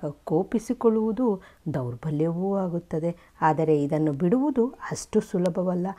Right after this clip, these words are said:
ಆದ್ದರಿಂದ ಲೇಖಕರು ಅನಗತ್ಯ ಎಂಬ ಪದ ಬಳಸಿ ಯುಕ್ತಿಯಿಂದ ಅಗತ್ಯ ಬಿದ್ದಾಗ ಕೋಪಿಸಿಕೊಳ್ಳಬೇಕೆಂಬ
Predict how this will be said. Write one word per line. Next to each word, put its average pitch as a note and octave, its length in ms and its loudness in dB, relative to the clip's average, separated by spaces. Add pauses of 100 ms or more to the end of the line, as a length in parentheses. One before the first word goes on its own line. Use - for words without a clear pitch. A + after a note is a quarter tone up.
(280)
ಆದ್ದರಿಂದ D#3 680 6
ಲೇಖಕರು G#3+ 680 0 (220)
ಅನಗತ್ಯ C4 600 2
ಎಂಬ A#3+ 240 2
ಪದ F#3+ 280 0
ಬಳಸಿ B3 720 2 (120)
ಯುಕ್ತಿಯಿಂದ B3+ 640 4 (460)
ಅಗತ್ಯ B3 440 4
ಬಿದ್ದಾಗ F3+ 500 2 (140)
ಕೋಪಿಸಿಕೊಳ್ಳಬೇಕೆಂಬ G3 1400 0